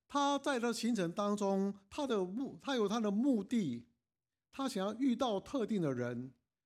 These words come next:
都有一些计划，还有选择性的。所以有，有一次呢，主耶稣他就刻意经过撒玛利亚。那为什么说刻意呢？因为一般过去的犹太人、以色列人，他们不会去到撒玛利亚的地方，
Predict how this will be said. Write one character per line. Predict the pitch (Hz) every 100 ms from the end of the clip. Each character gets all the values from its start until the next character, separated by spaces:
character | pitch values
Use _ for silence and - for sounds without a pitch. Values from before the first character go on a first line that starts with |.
| _ _ _ _ -
都 | 320
有 | 233
一 | 214
些 | 247 233
计 | - 285 196
划， | 160 208 147 123 -
还 | 185
有 | 156
选 | 139 123 110
择 | 120 131
性 | - 151 120
的。 | 110 110 _ _ _ _ _ _ _ _ _ _ _ _
所 | - 262
以 | 214
有， | 185
有 | 156 202
一 |
次 | 262 247
呢， | 214
主 | 180
耶 | 214
稣 | 226 226
他 | 190 214
就 | 214 196
刻 | - - 254 196
意 | 240 202 127 - _
经 | - 214 208
过 | 208 160 135
撒 | - 196
玛 | 156 131
利 | 151
亚。 | 123 104 110 _ _ - - -
那 | 262
为 | 311
什 | 226
么 | 170
说 | 233
刻 | 226 - 226 208
意 | 165
呢？ | 160
因 | 196 214
为 | 208 180 -
一 | 262
般 | - 226 208 190 - _
过 | - 262
去 | 247
的 | 185
犹 | 160 185
太 | 202
人、 | 151 127 143
以 |
色 | 160 226
列 | 196
人， | 147 139
他 | 180
们 | 180
不 | 160
会 | 170 170
去 | 165 165
到 | 151
撒 | - - 170
玛 | 131 117
利 | 123
亚 | 104
的 |
地 | 92 127
方， | 117 117